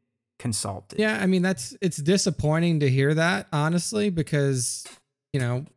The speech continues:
Speaker 2: as much as Filoni knows about the Star Wars universe, it doesn't seem like he knows, uh, as much about the expanded universe, especially the old canon material, considering he said that, like,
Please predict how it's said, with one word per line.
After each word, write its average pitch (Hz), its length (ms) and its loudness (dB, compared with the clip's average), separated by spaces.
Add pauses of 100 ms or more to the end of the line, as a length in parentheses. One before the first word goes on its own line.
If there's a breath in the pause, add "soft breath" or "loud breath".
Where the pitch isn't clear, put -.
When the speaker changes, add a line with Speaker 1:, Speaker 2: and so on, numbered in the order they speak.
(120)
Speaker 2:
as 139 220 2
much 156 260 0
as 165 220 2
Filoni 147 540 2
knows 135 320 2
about 139 260 0
the 131 60 -4
Star 139 300 0
Wars 135 300 2
universe, 143 460 0
it 139 80 -2
doesn't 131 320 -2
seem 135 340 -4
like 139 220 -2
he 147 140 0
knows, 143 540 0 (520)
uh, 135 460 0
as 143 280 2
much 139 240 -2
about 139 320 0
the 139 120 0
expanded 135 640 -2
universe, 143 480 0
especially 135 480 -2
the 131 160 0
old 135 320 -4
canon 139 440 -2
material, 139 540 0
considering 131 580 0
he 135 140 -6
said 127 380 -2
that, 143 200 -2
like, 127 320 -2